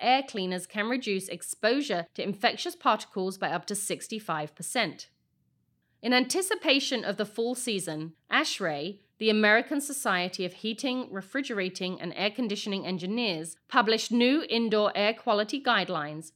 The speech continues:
to specifically target disease transmission. This new standard, known as ashrae two four one, is a huge step forward in creating more resilient buildings designed and operated to respond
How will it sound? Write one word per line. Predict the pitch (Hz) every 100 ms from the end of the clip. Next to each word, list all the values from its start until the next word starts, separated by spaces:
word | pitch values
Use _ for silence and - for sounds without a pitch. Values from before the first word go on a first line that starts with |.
| -
to | 202
specifically | - 220 - 220 240 302 311
target | - 196 190 190 190
disease | 214 175 165 160
transmission. | 185 170 - 208 202 151 160 _ _ _
This | 240 240
new | 302 415
standard, | - 233 190 180 190 -
known | 220 214
as | 208
ashrae | - 185 - 226 226 254
two | - 220
four | - 254
one, | 214 165 151 170
is | - 202
a |
huge | 202 - 330 330 -
step | 226 - -
forward | 170 156 -
in | 185
creating | - 220 208 202 202
more | 202 220
resilient | 277 226 226 233 254 214
buildings | 196 180 180 185 190
designed | 208 185 196 175 220
and | - 240
operated | - 277 247 185 185 202 185
to | 202
respond | 202 - 285 247